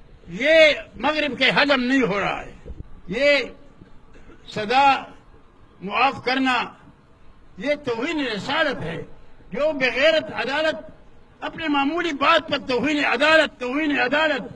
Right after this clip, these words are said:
کہ ہماری توہین ہو گئی۔ اپنی توہین کا ان کو بڑا فکر ہوتا ہے اور لوگوں کو بلاتے ہیں اور ذلیل کرواتے ہیں کہ تم نے عدالت کی توہین کی ہے، لیکن توہین رسالت ان کے نزدیک کوئی س-، جرم نہیں ہے۔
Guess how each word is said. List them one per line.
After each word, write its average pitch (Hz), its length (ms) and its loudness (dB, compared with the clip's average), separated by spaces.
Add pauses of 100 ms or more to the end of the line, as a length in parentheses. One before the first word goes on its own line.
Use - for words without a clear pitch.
(480)
کہ 240 80 -4
ہماری 294 400 2
توہین 269 400 2
ہو 214 120 0
گئی۔ 175 200 -6 (580)
اپنی 302 340 -4
توہین 285 420 0
کا 269 120 -2
ان 269 100 -2
کو 254 120 -2
بڑا 269 240 -2
فکر 226 300 -6
ہوتا 185 300 -6
ہے 127 120 -10 (640)
اور - 80 0
لوگوں - 380 12
کو 254 60 8
بلاتے - 460 10
ہیں 240 120 2
اور 226 100 -6
ذلیل 233 360 -4
کرواتے 214 420 -4
ہیں 175 140 -10 (500)
کہ 202 80 -4
تم 233 180 -8
نے 240 100 -8
عدالت 208 460 -4
کی 196 140 -8
توہین 180 360 -6
کی 156 180 -14
ہے، 117 60 -14 (480)
لیکن 214 240 -6
توہین 240 400 -2
رسالت 240 580 -4 (280)
ان 214 140 -10
کے 233 120 -6
نزدیک 214 440 -8
کوئی 254 160 -4
س-، - 760 -16 (400)
جرم 226 240 -6
نہیں 220 260 -6
ہے۔ - 160 -8